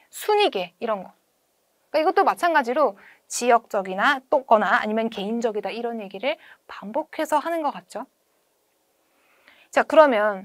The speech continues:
여기서 이제 우리가 이제 답을 골라야 돼. 지금 하는 얘기를 보면은 그냥 계속 반복된 이야기들이 있긴 하니까, 어,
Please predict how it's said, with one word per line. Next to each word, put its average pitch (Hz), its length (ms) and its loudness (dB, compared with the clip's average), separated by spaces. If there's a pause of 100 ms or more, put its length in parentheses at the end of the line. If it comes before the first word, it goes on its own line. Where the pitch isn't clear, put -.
(360)
여기서 285 260 8
이제 233 140 -4
우리가 214 280 4
이제 196 120 0
답을 208 280 -2
골라야 196 460 -4
돼. 175 220 -20 (420)
지금 330 280 2
하는 466 340 2
얘기를 262 280 2
보면은 220 640 -2 (300)
그냥 381 180 0
계속 320 200 2
반복된 349 600 0
이야기들이 294 460 4
있긴 240 220 -2
하니까, 196 600 0 (520)
어, 269 500 8